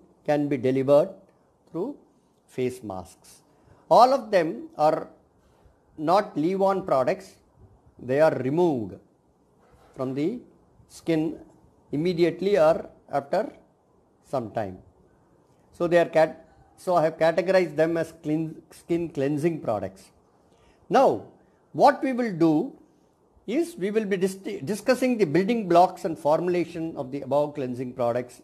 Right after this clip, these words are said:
each. No? So, the next, in the part fifty-four, we will discuss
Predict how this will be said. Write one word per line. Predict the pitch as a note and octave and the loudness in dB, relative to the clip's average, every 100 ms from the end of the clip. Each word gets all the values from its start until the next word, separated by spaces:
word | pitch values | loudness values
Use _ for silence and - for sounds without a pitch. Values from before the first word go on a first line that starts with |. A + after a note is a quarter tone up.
| - | -12
each. | B2 A#2 - - - _ _ _ _ _ _ _ _ | -10 -10 -14 -20 -20 _ _ _ _ _ _ _ _
No? | B2+ E3 A3+ - _ _ _ _ | -2 0 0 -6 _ _ _ _
So, | - A3+ G3 G#3+ A#3 - _ _ | -2 4 4 4 -2 -14 _ _
the | C#3+ D#3 | -4 0
next, | C#3+ G3 G#3+ - - - - _ _ _ _ _ _ _ _ _ _ _ _ _ _ _ _ _ _ _ _ _ _ _ _ _ _ _ | 4 4 4 -4 -20 -20 -20 _ _ _ _ _ _ _ _ _ _ _ _ _ _ _ _ _ _ _ _ _ _ _ _ _ _ _
in | D#3 D#3 | 0 2
the | D#3 D3+ C#3+ - - _ _ _ _ _ - _ - - - _ _ _ | 4 2 -2 -10 -20 _ _ _ _ _ -20 _ -20 -20 -20 _ _ _
part | - F3+ G3 - - | 4 6 4 0 -10
fifty-four, | F#3+ F#3 G3+ - A3 F#3 G#3 - - _ _ _ _ _ - - - - - _ _ _ _ _ _ _ _ _ _ _ _ _ - - _ | -10 -8 -10 0 2 2 0 -6 -18 _ _ _ _ _ -20 -20 -20 -20 -20 _ _ _ _ _ _ _ _ _ _ _ _ _ -20 -20 _
we | F3 F#3+ | 4 6
will | F#3 E3 C#3 | 4 0 -2
discuss | F3+ F3+ A3+ A3 - | -4 0 -4 -4 -8